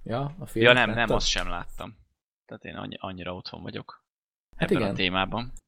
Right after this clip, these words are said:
Speaker 1: Aminek még kellhet, kellhet jó szerver, az a Bohemia Interaktívnak az új játéka, amit Argo címmel csinálnak jelenleg, és állítólag ingyenes lesz, de úgy, hogy még mikrotranszakció sem lesz benne, elvileg.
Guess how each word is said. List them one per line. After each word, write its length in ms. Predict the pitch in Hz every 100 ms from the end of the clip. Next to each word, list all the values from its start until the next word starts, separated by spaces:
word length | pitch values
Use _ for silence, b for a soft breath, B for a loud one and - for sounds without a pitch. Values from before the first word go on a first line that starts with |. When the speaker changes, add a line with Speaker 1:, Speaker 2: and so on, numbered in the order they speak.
| -
Speaker 1:
Aminek 360 | - 156 160 165
még 120 | 160
kellhet, 520 | 170 147 135 123 -
kellhet 300 | - 139 113
jó 140 | 127 113
szerver, 420 | - 123 131 131
az 160 | 123
a 340 | 131 131 127 - - - -
Bohemia 440 | 156 135 113 117
Interaktívnak 840 | 120 110 117 110 131 123 131 -
az 180 | 143 -
új 280 | 135 123 110
játéka, 580 | - 113 113 113 110 127 143
amit 220 | 113 110
Argo 380 | - 110 117 113
címmel 540 | 113 - 110 117 120 - - - - -
csinálnak 520 | - 120 113 117 117
jelenleg, 400 | 135 151 175 147
és 380 | 139 143 - -
állítólag 440 | - 170 123 123 123
ingyenes 460 | 127 123 117 113 -
lesz, 500 | 151 175 - - B B B B - _
de 120 | 135
úgy, 180 | 156 160
hogy 180 | 160 151
még 140 | 151
mikrotranszakció 840 | 156 156 127 135 127 123 - 127 123
sem 400 | - 151 123 123 - _ _ _
lesz 220 | 123 120
benne, 440 | - 127 131 175 - _ _ _
elvileg. 440 | - 113 110 131